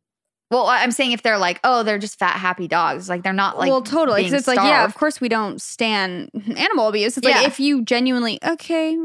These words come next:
Speaker 2: speaking of creepy neighbors, there's a man coming up my driveway right now.
Speaker 1: He's probably the Postmates guy.
Speaker 2: Oh.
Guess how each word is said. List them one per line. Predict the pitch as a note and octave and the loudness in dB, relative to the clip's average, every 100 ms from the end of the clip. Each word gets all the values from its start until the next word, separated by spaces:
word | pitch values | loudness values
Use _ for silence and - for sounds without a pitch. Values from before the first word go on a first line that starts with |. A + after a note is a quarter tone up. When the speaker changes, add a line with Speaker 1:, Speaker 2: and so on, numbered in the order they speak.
| D#4 | -6
Speaker 2:
speaking | - F#4+ G4 | -6 -6 -4
of | F4+ | -6
creepy | - - D#4 C4+ | -8 -4 -2 0
neighbors, | A#3+ A#3 F#3+ G3+ | 0 0 -2 -2
there's | A3 G#3+ | -2 -2
a | |
man | G#3 F#3+ F#3+ G3 | -2 -2 -2 -6
coming | - G3+ F#3+ | -6 -6 -6
up | |
my | - | -6
driveway | A3+ - - - | -4 -2 -2 -4
right | - - | -4 -6
now. | - A#3+ | -8 -8
Speaker 1:
He's | A3+ G#3 | -8 -6
probably | G#3 G3 | -6 -8
the | G3+ | -10
Postmates | G3+ - - | -14 -14 -14
guy. | - F3+ G#3 _ _ _ - | -12 -12 -12 _ _ _ -8
Speaker 2:
Oh. | - - | -6 -6